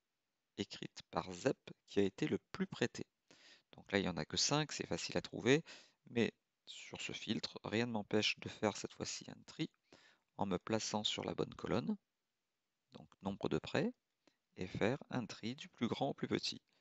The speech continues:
Celle qui apparaît le plus en haut est celle qui a été le plus prêtée, tout en étant de la catégorie bande dessinée ado et écrite par Zep. J'ai donc effectué deux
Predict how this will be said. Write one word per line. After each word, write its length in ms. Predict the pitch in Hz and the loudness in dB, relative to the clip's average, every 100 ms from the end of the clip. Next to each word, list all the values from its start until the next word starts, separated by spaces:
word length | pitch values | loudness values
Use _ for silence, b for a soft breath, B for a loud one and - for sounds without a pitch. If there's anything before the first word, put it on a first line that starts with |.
| b b b | b b b
Celle 300 | - - 90 | -16 -2 -2
qui 120 | - | 2
apparaît 400 | 95 - 87 90 - _ _ _ _ _ _ _ _ | 0 2 4 4 2 _ _ _ _ _ _ _ _
le 240 | 131 190 | 2 2
plus 300 | - - 104 | 2 -2 2
en 120 | 95 - _ _ | 2 0 _ _
haut 180 | 104 - b b b b b b | 0 0 b b b b b b
est 80 | 107 | -4
celle 240 | - 113 - | 4 4 4
qui 100 | 92 | 2
a 60 | |
été 200 | 90 80 | 2 0
le 140 | - - _ _ _ _ | 0 -4 _ _ _ _
plus 240 | - 185 - | -4 -4 -4
prêtée, 500 | - 104 - 98 - _ _ _ _ _ _ | -2 -2 0 -2 -2 _ _ _ _ _ _
tout 220 | 151 - | -4 0
en 100 | 147 | 2
étant 400 | 120 - 107 107 - _ _ _ _ _ - | 0 4 4 4 -6 _ _ _ _ _ 0
de 160 | 139 | 4
la 140 | 135 127 | 4 4
catégorie 560 | 120 107 101 98 87 | 0 2 2 0 -2
bande 260 | 76 113 123 | 6 6 6
dessinée 400 | 107 - - - - | -2 -2 -6 -4 -4
ado 320 | - 98 185 _ _ _ _ _ _ - | 0 0 0 _ _ _ _ _ _ 0
et 120 | 101 - | 0 0
écrite 320 | - - - | -6 -12 -4
par 160 | 117 110 | -2 0
Zep. 180 | 82 - - _ _ _ _ _ b b b b _ | -4 -4 -14 _ _ _ _ _ b b b b _
J'ai 200 | - 104 | 2 4
donc 360 | 107 113 - - | 4 0 -6 -10
effectué 720 | - - 107 - - 101 104 - _ _ _ _ _ _ _ _ _ _ _ | 4 4 4 -4 0 0 0 -4 _ _ _ _ _ _ _ _ _ _ _
deux 320 | 95 - | -4 2